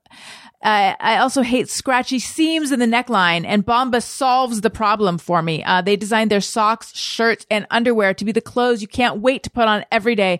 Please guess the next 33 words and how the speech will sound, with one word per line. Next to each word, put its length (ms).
Everything 360
they 120
make 240
is 140
soft, 580
seamless, 520
and 180
tagless, 500
and 80
has 200
a 80
luxuriously 720
cozy 420
feel. 360
Here's 220
the 80
thing. 280
Here's, 340
uh, 300
what 140
happens. 360
You 60
buy 380
Bombas 680
socks, 640
shirts, 440
underwear, 460
and 200
then 340
you 300
begin 720
to 400
dislike 800